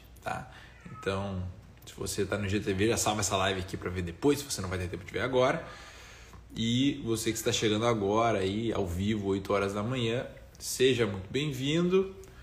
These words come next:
Vamos, como sempre, compartilhar aquele mate, né?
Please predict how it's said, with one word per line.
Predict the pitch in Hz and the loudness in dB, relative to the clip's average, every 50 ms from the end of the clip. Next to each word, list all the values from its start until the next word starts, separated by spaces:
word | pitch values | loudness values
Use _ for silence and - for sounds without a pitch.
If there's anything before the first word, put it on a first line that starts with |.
| - - - - | -20 -20 -20 -16
Vamos, | - - 107 107 101 95 92 90 92 - | -10 -6 -4 -4 -2 -2 -4 -4 -6 -6
como | - - 107 98 | -6 -6 -6 -4
sempre, | 92 - - 104 101 92 - | -6 -4 -4 -4 -4 -6 -8
compartilhar | - - 104 95 - 92 95 - - - - - - - | -6 -6 -6 -4 -4 -4 -6 -4 -8 -6 -6 -4 -4 -4
aquele | - - - - - 107 104 98 | -6 -6 -8 -6 -4 -4 -2 -2
mate, | 92 90 87 87 87 90 87 87 90 95 98 98 - - - - - - - 127 123 113 120 - - - - - - - - | -2 -2 -2 -2 -2 -2 -2 -2 -2 -2 -4 -4 -8 -10 -16 -20 -10 -4 -2 0 0 0 -2 -6 -12 -18 -20 -20 -20 -18 -14
né? | - 101 107 127 160 | -12 -10 -10 -10 -10